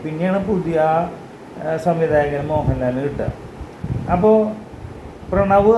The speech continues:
ആ സിനിമ ചെയ്തപ്പോൾ പറഞ്ഞു, "ഗംഭീര സംവിധായകനാട്ടാ രാഹുൽ സദാശിവൻ, ചില്ലറക്കാരനല്ല, ചോട്ടിപ്പെട്ട അതിൻ്റെ എയിം, അതിൻ്റെ അപ്പോൾ ഗംഭീര സിനിമ, നൂറ് കോടി അടിക്കും." അപ്പോൾ പക്ഷേ ബ്രഹ്മയുഗത്തിന് വെട്ടു,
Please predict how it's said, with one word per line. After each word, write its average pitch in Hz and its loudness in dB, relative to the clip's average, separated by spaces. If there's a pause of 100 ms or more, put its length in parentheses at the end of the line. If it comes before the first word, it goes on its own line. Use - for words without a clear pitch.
ആ 220 4
സിനിമ 208 0 (120)
ചെയ്തപ്പോൾ 165 -2
പറഞ്ഞു, 151 -4 (140)
"ഗംഭീര 135 0 (100)
സംവിധായകനാട്ടാ 147 2 (220)
രാഹുൽ 113 -4
സദാശിവൻ, 110 -8 (200)
ചില്ലറക്കാരനല്ല, 147 -4 (160)
ചോട്ടിപ്പെട്ട 107 -10
അതിൻ്റെ 190 -2
എയിം, 147 -4
അതിൻ്റെ 185 0 (1300)
അപ്പോൾ - -4 (200)
ഗംഭീര 143 2
സിനിമ, 180 2
നൂറ് 160 0
കോടി 180 4
അടിക്കും." 180 0 (920)
അപ്പോൾ 143 2 (720)
പക്ഷേ 170 4 (220)
ബ്രഹ്മയുഗത്തിന് 147 2
വെട്ടു, - 0